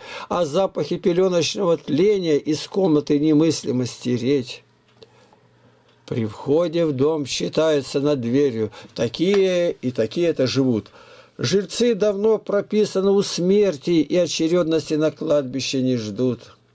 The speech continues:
О, ужас смерти! Отступи немного, на всё вокруг я радостно взгляну, на будущую тайную дорогу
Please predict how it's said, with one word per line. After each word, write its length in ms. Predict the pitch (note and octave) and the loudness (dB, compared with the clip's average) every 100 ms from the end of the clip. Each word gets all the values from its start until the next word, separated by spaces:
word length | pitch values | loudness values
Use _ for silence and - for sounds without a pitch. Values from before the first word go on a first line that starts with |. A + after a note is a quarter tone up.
| _ _ _ _ _ - _ | _ _ _ _ _ -20 _
О, 80 | - | -2
ужас 520 | C3+ D3 G3 D#3+ F3 - - | 0 0 -2 -4 -10 -12 -14
смерти! 720 | - A2 A#2+ B2 B2 - G#2+ A2+ _ _ - - - | -10 -4 -2 -2 -4 -14 -14 -14 _ _ -20 -20 -6
Отступи 640 | E3+ F3 - B3+ G#3+ B3+ A#3+ | -4 -4 -4 -2 0 2 2
немного, 720 | G#3+ G#3 F#3 A3 G3 D#3+ C#3 - - | 2 2 2 2 2 2 0 -4 -10
на 160 | G#3 F#3 | -4 -2
всё 240 | - A#3+ | 0 0
вокруг 440 | G#3+ G#3+ G#3+ A#3 - | 2 0 0 0 2
я 180 | G#3 F#3+ | 0 0
радостно 540 | E3 G#3 F#3 - F#3 | 0 0 -2 -4 -4
взгляну, 600 | D#3 D3+ G3 F#3 G#3 C3 - - - - - | -4 -2 0 2 2 0 -6 -20 -20 -18 -4
на 140 | E3+ | -2
будущую 640 | F3+ G3+ G3 - F#3+ F#3 F3 | 0 0 0 0 0 -2 0
тайную 500 | A#3 B3 A3 G#3+ F#3+ | 0 2 2 0 2
дорогу 800 | F3+ F3 D3+ F3+ E3 C#3+ B2+ | 0 0 2 2 2 0 -2